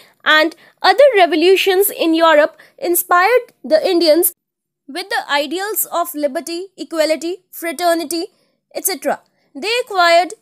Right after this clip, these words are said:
the ideals of democracy, freedom and nationalism from the writings of the Western thinkers. Educated Indians felt the humiliation of the foreign rule and began to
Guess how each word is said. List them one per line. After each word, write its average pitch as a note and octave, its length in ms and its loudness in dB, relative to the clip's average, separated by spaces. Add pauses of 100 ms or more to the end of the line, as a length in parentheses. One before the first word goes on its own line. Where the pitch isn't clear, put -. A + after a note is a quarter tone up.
the C4 220 -4
ideals E4+ 600 -2
of D#4+ 360 -2
democracy, E4+ 680 0
freedom E4 680 0
and D4 180 0
nationalism D#4 640 0 (240)
from G4+ 380 0
the G4 100 0
writings D4+ 640 0 (140)
of F4+ 240 0
the G4+ 140 -4
Western F4 420 0
thinkers. C#4+ 580 -2 (520)
Educated F4+ 580 0
Indians E4+ 520 0
felt - 600 -2
the F#4 200 -2
humiliation E4 840 -2 (320)
of D#4+ 260 -2
the F#4 100 -4
foreign G4+ 480 0
rule E4 300 -4 (140)
and D#4+ 240 -2
began E4 440 -2
to G#4+ 100 -2